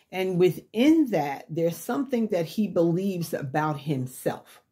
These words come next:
So let's just say he watched his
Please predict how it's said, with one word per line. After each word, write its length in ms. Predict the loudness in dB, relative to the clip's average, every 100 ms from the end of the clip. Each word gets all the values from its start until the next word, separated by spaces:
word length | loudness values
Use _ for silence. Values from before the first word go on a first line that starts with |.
| _ _ _ _ _ _ _
So 400 | -6 0 0 -2 -4
let's 340 | 0 0 0
just 240 | -4 -2
say 520 | -2 2 4 4 2 -2 _ _ _ _ _ _ _ _ _ _ _ _ _ _ _ _ _ _ _ _
he 420 | -16 -6 -4 -2
watched 480 | 0 0 2 0 -4
his 760 | -6 0 4 4 4 0 -8